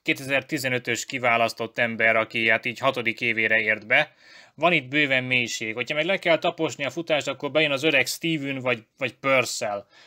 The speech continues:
vagy akár Ejim megérkezik rotációba, tehát a védőfal is nagyon bőségesnek számít. Hát jó minden akkor a defense-be, ez pontosan így van.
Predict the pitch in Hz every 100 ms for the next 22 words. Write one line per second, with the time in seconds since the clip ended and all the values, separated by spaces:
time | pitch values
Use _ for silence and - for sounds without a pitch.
0 | _ 139 139 139 127 135 139 120 117 107
1 | 117 123 117 117 110 123 107 139 147 147
2 | 127 - 135 123 120 113 117 110 120 143
3 | 131 123 127 120 110 139 127 117 117 123
4 | 120 117 110 - 110 - 120 104 98 _
5 | - - 131 175 190 180 180 147 117 110
6 | - - 107 107 117 107 107 104 101 127
7 | 175 143 117 113 120 113 104 104